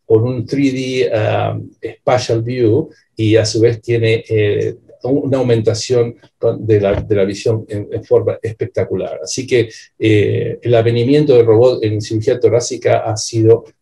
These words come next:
eh, en forma exponencial el tratamiento, a su, a su vez asociado con todos los diferentes tratamientos como quimioterapia, radioterapia, nuevas inmunoterapia, nuevas drogas,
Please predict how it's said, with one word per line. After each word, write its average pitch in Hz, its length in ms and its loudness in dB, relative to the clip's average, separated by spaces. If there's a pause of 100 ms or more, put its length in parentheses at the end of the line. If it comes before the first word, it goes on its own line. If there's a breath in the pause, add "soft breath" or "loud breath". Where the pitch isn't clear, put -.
(120)
eh, 113 200 -4
en 107 120 -2
forma 110 560 0
exponencial 117 800 -2 (140)
el 110 100 -4
tratamiento, 117 720 -2 (340 loud breath)
a 196 140 4
su, 160 260 -2
a 151 140 2
su 147 120 -2
vez 123 220 2
asociado 127 480 2
con 117 180 0
todos 127 200 2
los 107 140 2
diferentes 110 440 0
tratamientos 110 400 -2
como 110 180 -2
quimioterapia, 110 720 -4
radioterapia, 101 720 -2
nuevas 110 720 -2
inmunoterapia, 107 720 0
nuevas 104 280 -2
drogas, - 640 0